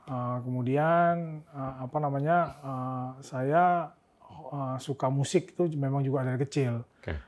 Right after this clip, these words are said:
Speaker 1: Nggak ada yang paksa sih, Pak. Memang suka aja gitu.
Speaker 2: Main instrumen, nyanyi atau apa?
Speaker 1: Em, lebih ke arah nyanyi ya, Pak, ya. Main
Speaker 2: Oke.
Speaker 1: instrumen, eh, otodidak, otodidak, tapi, eh, sekedar, sekedar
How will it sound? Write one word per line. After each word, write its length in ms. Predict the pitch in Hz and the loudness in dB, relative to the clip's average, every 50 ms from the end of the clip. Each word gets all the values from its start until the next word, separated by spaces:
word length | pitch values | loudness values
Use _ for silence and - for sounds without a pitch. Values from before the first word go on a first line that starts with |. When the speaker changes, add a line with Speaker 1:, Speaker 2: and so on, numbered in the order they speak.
| _ _ _ | _ _ _
Speaker 1:
Nggak 220 | 156 143 135 131 127 135 135 | -4 -2 0 0 2 2 4
ada 60 | 143 | 4
yang 160 | 143 139 139 | 4 4 2
paksa 320 | 131 143 139 - - 196 180 | 2 0 0 4 6 6 6
sih, 80 | 170 | 6
Pak. 480 | 160 160 170 170 - - _ _ _ _ | 6 2 2 0 -2 -8 _ _ _ _
Memang 560 | - 139 135 139 139 139 139 139 139 139 143 139 - | -6 -4 -2 -2 -2 -2 -2 -4 -6 -6 -8 -6 -6
suka 240 | 147 135 - 131 151 | -4 0 2 2 4
aja 240 | 156 151 165 151 139 127 | 6 6 6 6 6 4
gitu. 320 | 131 120 - 127 117 113 - - | 2 0 -2 -4 -6 -6 -8 -8
Speaker 2:
Main 320 | 165 123 127 127 127 127 | -6 -4 -2 -2 -2 -2
instrumen, 720 | 131 127 127 120 - 127 131 131 143 165 180 185 185 180 156 | -2 -4 -4 -2 2 4 4 4 4 2 2 0 0 -2 -2
nyanyi 400 | 135 127 131 147 170 190 196 175 | -2 -2 0 0 2 2 2 0
atau 160 | 139 - 127 | 0 0 2
apa? 400 | 131 190 190 190 190 190 185 185 | 4 6 6 6 6 4 2 0
Speaker 1:
Em, 160 | 180 170 - - - | -4 -8 -14 -8 0
lebih 320 | 175 180 175 160 185 180 | 4 4 6 8 6 8
ke 80 | - 185 | 8 8
arah 240 | 165 170 175 175 170 | 8 10 8 8 8
nyanyi 320 | 160 160 170 170 156 135 | 6 6 4 4 4 2
ya, 40 | 123 123 | 2 0
Pak, 80 | 117 | -4
ya. 120 | 113 113 117 131 147 | -6 -6 -8 -6 -4
Main 160 | 143 139 147 | -2 0 2
Speaker 2:
Oke. 60 | 156 151 | 2 2
Speaker 1:
instrumen, 420 | - 139 151 156 165 190 202 202 196 190 165 - - _ _ _ _ _ - | 2 4 4 6 6 8 8 6 4 2 -4 -8 -14 _ _ _ _ _ -8
eh, 240 | 156 151 143 143 143 143 | -6 -4 -4 -4 -2 -2
otodidak, 440 | 143 143 - 147 131 139 139 147 147 131 | -2 0 2 4 4 6 6 4 4 4
otodidak, 380 | 139 147 143 131 131 170 185 156 | 4 4 4 6 8 6 6 6
tapi, 400 | 151 139 143 180 185 175 165 - - - _ _ _ _ _ _ _ _ _ _ - | 6 6 8 8 8 8 6 4 -4 -16 _ _ _ _ _ _ _ _ _ _ -6
eh, 140 | 143 135 127 - - | -4 -4 -4 -6 -8
sekedar, 560 | - - 143 - 147 131 131 131 131 127 117 | -8 -8 -2 0 2 4 6 4 4 4 0
sekedar 420 | - 131 - 135 117 131 131 127 | -2 -4 -2 0 2 2 2 2